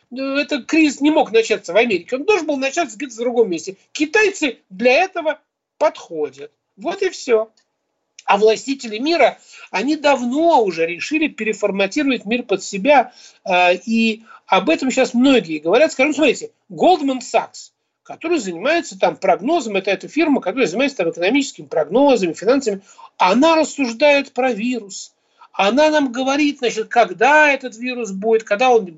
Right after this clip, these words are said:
когда он закончится. Ну, где вирус, а где Goldman Sachs?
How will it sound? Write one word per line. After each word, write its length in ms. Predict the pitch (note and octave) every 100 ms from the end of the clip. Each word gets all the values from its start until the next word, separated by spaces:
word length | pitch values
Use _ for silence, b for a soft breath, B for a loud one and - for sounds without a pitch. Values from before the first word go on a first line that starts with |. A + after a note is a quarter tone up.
| F3
когда 260 | G3+ A3 G#3
он 80 |
закончится. 680 | F#3 G3 G3 D4+ C#4+ - - b b
Ну, 160 | A#3+ C#4 G#3
где 440 | F#3+ A3+ D#4+ D#4+
вирус, 500 | F#3+ C4 E4+ C4+ -
а 80 | G#3+
где 200 | F#3 D4
Goldman 420 | A3+ C4+ B3 A#3
Sachs? 400 | A3 E3+ D3 -